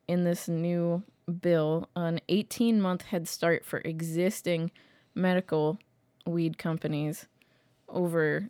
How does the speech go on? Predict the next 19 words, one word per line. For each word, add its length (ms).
newcomers 580
to 100
the 100
market 400
who 100
will 120
be 160
applying 460
for 160
licenses 560
and 120
stuff 380
later. 560
<laughs> 40
Um, 680
they're 120
capping 680
edible 400
potency 880